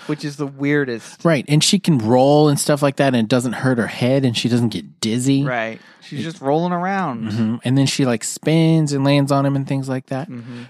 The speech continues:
Speaker 2: And she destroys him, decimates
Speaker 1: Yeah.
Speaker 2: him. It's not even a contest.
Speaker 1: Kaba, he even tries the old, "Come, come at me, I'm at the edge of the ring," and he jumps out of the way, but this was something that threw
Speaker 2: Balls
Speaker 1: me
Speaker 2: roll.
Speaker 1: off.
Speaker 2: Balls roll.
Speaker 1: They, you know, inertia,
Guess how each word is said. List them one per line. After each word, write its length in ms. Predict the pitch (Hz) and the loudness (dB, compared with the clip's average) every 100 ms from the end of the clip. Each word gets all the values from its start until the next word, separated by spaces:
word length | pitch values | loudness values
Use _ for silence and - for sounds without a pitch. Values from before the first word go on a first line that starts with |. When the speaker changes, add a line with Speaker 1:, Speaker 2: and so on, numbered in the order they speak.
| _ | _
Speaker 2:
And 320 | 175 180 165 | 0 2 2
she 160 | 156 208 | 0 0
destroys 460 | 180 - 226 196 - | 0 2 2 2 0
him, 220 | 87 - - | -6 -10 -4
decimates 680 | 175 180 - 143 117 104 143 | 0 0 0 -2 0 -2 -4
Speaker 1:
Yeah. 260 | 120 101 98 | -4 -6 -8
Speaker 2:
him. 60 | - 170 | -8 -8
It's 260 | 156 - | -6 -2
not 300 | 175 175 170 - - | 0 2 0 -2 -6
even 560 | 214 196 190 185 160 | -2 2 4 4 2
a 40 | 143 | 0
contest. 680 | - 123 107 95 82 - - | -2 -4 -4 -8 -10 -12 -4
Speaker 1:
Kaba, 340 | 151 160 151 | -2 -2 -4
he 140 | 151 156 | -6 -12
even 380 | 151 156 151 | -10 -8 -8
tries 420 | 165 151 156 151 139 | -8 -4 -2 -4 -4
the 140 | 131 | -4
old, 260 | 131 127 123 | -2 -4 -4
"Come, 240 | 180 185 185 | -4 -2 -6
come 200 | - 175 | -4 -2
at 180 | 202 202 | 0 0
me, 160 | 165 165 | 2 2
I'm 120 | 160 | 2
at 140 | 165 | 0
the 160 | 160 165 | 2 2
edge 180 | 170 165 | 4 2
of 60 | |
the 100 | 170 | 0
ring," 400 | 185 214 196 185 | 0 2 2 0
and 120 | 165 135 | -2 -4
he 100 | 123 | -4
jumps 380 | 120 139 131 | -2 -2 0
out 180 | 139 135 | 0 0
of 40 | 131 | 0
the 80 | 135 | -2
way, 200 | 143 135 | 0 0
but 280 | 127 127 _ _ _ _ _ _ _ _ _ - 143 123 - | 0 -2 _ _ _ _ _ _ _ _ _ -20 -18 -14 -2
this 220 | 208 262 | -2 -2
was 140 | 359 | -6
something 340 | - 233 214 190 | -4 -6 -6 -6
that 180 | 180 147 - | -4 -6 -10
threw 100 | _ 127 | _ 0
Speaker 2:
Balls 320 | 135 170 165 | 4 4 4
Speaker 1:
me 60 | |
Speaker 2:
roll. 100 | 247 139 | 4 4
Speaker 1:
off. 260 | 110 117 - | 0 -4 0
Speaker 2:
Balls 360 | 151 202 180 | 4 4 4
roll. 320 | 147 165 120 101 | 4 4 2 -2
Speaker 1:
They, 300 | - 143 156 | -4 -6 -4
you 180 | 165 | -6
know, 180 | 170 147 | -4 -4
inertia, 760 | 156 147 160 220 - 135 127 | -4 -2 -2 -2 0 2 2